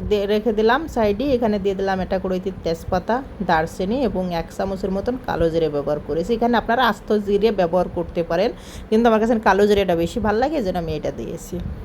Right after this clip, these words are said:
এটা যখন হয়ে যাবে তখন আমি যে মশলাটা তৈরি করে রেখেছিলাম একদম সব কিছু দিয়ে, সেই মশলাটাই আমি ঢেলে দিলাম।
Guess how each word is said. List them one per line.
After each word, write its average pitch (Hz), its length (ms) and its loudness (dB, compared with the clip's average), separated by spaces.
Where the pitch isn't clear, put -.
এটা 233 220 8
যখন 240 260 6
হয়ে 247 280 6
যাবে 254 220 2
তখন 226 320 2
আমি 220 160 4
যে 214 140 4
মশলাটা 214 500 2
তৈরি 220 220 2
করে 208 220 2
রেখেছিলাম 214 520 0
একদম 185 460 -2
সব 214 200 0
কিছু 226 200 0
দিয়ে, 233 260 0
সেই 214 200 4
মশলাটাই 202 500 -2
আমি 277 140 -2
ঢেলে 175 280 0
দিলাম। - 300 -8